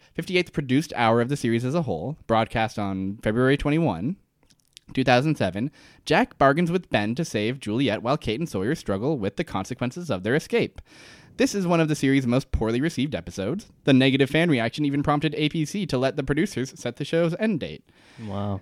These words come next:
Speaker 1: And then
Speaker 2: That's
Speaker 1: on,
Speaker 2: cool.
Speaker 1: and then on the right, we have more information. The flashbacks are focused on Jax. We have the days it's set in. We have the full cast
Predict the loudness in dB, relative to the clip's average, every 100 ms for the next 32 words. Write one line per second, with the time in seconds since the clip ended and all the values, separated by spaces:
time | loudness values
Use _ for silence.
0 | 0 4 6 6 4 4 4 4 4 6
1 | 6 6 4 4 2 2 2 2 2 2
2 | 2 0 0 2 2 0 0 -2 0 0
3 | 0 2 0 2 -4 -4 -4 -4 -4 -4
4 | -4 -2 -2 -2 -2 -6 -4 -2 -2 -2
5 | -4 -6 -2 0 2 2 0 -6 0 2
6 | 2 0 0 0 0 0 -2 -6 -6 2
7 | 4 4 0 0 2 2 -2 -12